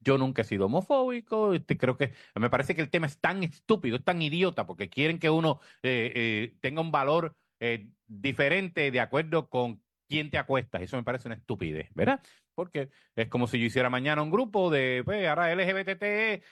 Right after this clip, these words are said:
eh, lechuga, guanábana, este, entonces, por las cosas que uno come. No, no, no, no, no,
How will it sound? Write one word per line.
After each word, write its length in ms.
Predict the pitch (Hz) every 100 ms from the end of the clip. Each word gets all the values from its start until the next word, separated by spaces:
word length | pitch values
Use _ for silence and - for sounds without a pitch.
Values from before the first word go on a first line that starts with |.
| _
eh, 500 | 131 135 135 131 135
lechuga, 580 | 127 127 208 233 208 190
guanábana, 960 | 170 143 151 220 220 196 180 175 165 160
este, 140 | 147
entonces, 180 | 151 208
por 120 | 151
las 80 | 123
cosas 220 | 160 156
que 60 | 180
uno 160 | 180
come. 280 | - 107 95
No, 100 | 110
no, 100 | 165
no, 160 | 117 87
no, 120 | 78
no, 160 | 73